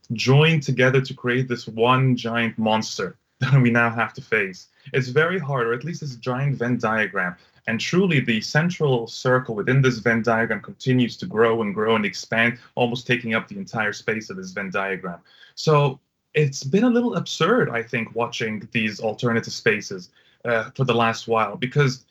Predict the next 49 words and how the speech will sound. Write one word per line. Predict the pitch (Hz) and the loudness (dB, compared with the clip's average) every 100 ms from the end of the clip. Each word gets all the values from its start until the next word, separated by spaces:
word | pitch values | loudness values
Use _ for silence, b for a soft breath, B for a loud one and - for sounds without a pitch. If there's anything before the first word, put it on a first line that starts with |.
| _ 143 | _ -2
I've | 180 180 | -2 -2
seen | 208 185 | -2 0
even, | 151 143 151 127 - | 2 2 2 2 0
let's | 147 147 | -2 2
use | 190 | 0
the | - | 0
Proud | - 127 131 107 | 0 2 2 0
Boys | 101 95 | -2 -4
as | 90 | -8
an | 95 | -8
example. | 92 92 87 95 - _ _ b b | -4 -4 -4 -8 -12 _ _ b b
The | 147 | 2
Proud | 208 262 | 4 4
Boys' | 202 208 131 | 4 2 2
rhetoric | 143 160 143 | 0 0 -2
has | 117 | -4
generally | 113 110 107 | -4 -4 -4
been | 101 98 | -6 -2
very | 104 98 | -2 -2
standard. | - 104 101 95 | -4 -2 -2 -2
They're | 92 | -2
Western | 107 - 104 | -2 -4 -10
chauvinist | - 127 127 127 | 0 0 0 -2
mentality. | 123 120 123 123 127 117 | -4 0 -2 0 -2 -2
We've | 107 107 | -4 -6
seen | 117 | -4
them | 107 98 | -2 -4
at | - | 0
protests. | 147 143 151 139 | 2 2 0 0
We | 135 | 0
know, | 135 | 2
we | 135 131 | 2 2
know | 135 | 2
what | 143 123 107 | 2 0 0
they're | 104 | 0
about. | 90 104 90 - _ B B B | 0 0 -2 -6 _ B B B
But | 135 131 | -2 2
there | 147 220 | 0 0
have | 220 170 | -4 -4
been | 139 147 147 139 _ 123 | -2 -2 -4 -6 _ -12
recent, | 123 120 151 - 135 | -8 -4 -4 -2 -2
let's | 135 - | -2 0
say, | 135 | -2
divisions | 113 117 98 135 135 120 101 | -2 -4 2 4 4 2 -2
within | 101 107 101 | -6 -6 -6
the | 95 | -8
group. | 101 104 95 | -8 -10 -6
One, | 110 135 180 196 180 180 b b _ | 0 2 2 2 0 -2 b b _
one, | 135 160 180 | 2 6 6